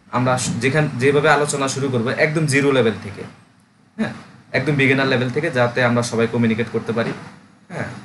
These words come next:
মানে আমাদের কোর্সটা আসলে ডি-, প্যাটার্নটা এরকমভাবে করা হয়েছে যে zero level থেকে যাতে আমরা বুঝতে পারি। তো যারা zero লেভেলে আছেন ওনারাও বুঝতে পারলো, আর যারা অ্যাডভান্স আছেন আপনাদেরও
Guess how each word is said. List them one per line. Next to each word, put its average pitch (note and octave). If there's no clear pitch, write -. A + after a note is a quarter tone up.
মানে B2+
আমাদের C#3
কোর্সটা D3+
আসলে D3+
ডি-, -
প্যাটার্নটা D#3
এরকমভাবে D#3
করা C#3+
হয়েছে D3+
যে B2
zero D3
level D#3
থেকে D3+
যাতে C3+
আমরা B2
বুঝতে A2+
পারি। G2
তো B2
যারা C3
zero D3
লেভেলে E3+
আছেন E3+
ওনারাও D3+
বুঝতে C#3+
পারলো, F3+
আর C#3
যারা C#3
অ্যাডভান্স C#3+
আছেন F#3+
আপনাদেরও C3+